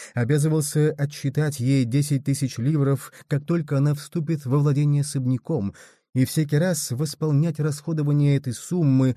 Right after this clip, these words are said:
чтобы полная ее наличность была всегда в ее распоряжении. Срок новоселья не отодвигался слишком надолго.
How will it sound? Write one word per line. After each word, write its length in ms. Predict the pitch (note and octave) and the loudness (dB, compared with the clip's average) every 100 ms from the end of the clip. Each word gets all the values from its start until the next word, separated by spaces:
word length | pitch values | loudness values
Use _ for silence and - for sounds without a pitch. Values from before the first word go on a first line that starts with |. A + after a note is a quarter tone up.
| - | -4
чтобы 380 | - E3+ D#3 D#3 | -6 -2 0 0
полная 520 | D3 E3+ D#3+ C#3+ D3 | -2 -2 2 4 4
ее 260 | C#3 B2 D3+ | 2 0 0
наличность 640 | C3+ C#3+ D#3+ D3+ D#3 D3 | 0 -2 -2 -2 -2 -2
была 300 | C3+ C3+ D3+ | -2 0 0
всегда 680 | D3 - C3 G#2+ A2 C#3+ D3 - - | -4 -6 -6 -4 -2 0 -2 -6 -6
в 80 | B2 | -2
ее 340 | B2+ B2 A#2+ | 0 0 0
распоряжении. 720 | A#2 - A#2+ G#2+ F#2+ B1+ - _ _ _ - - | -6 -8 -8 -6 -10 -12 -18 _ _ _ -20 -18
Срок 360 | - C3+ D#3 D3 | -4 0 0 2
новоселья 880 | B2 A#2 A2 - D3+ D3+ C#3+ C#3+ - - | 0 0 -2 0 0 2 4 2 -2 -2
не 200 | B2 D3 | 4 4
отодвигался 680 | D#3 D#3 C#3+ C3 D#3 D3 D3 | 4 0 0 2 -2 -2 -6
слишком 460 | C#3+ C#3+ C#3+ C#3 C3+ | -2 -2 -2 -2 0
надолго. 480 | B2+ E2 - - | -2 -6 -12 -20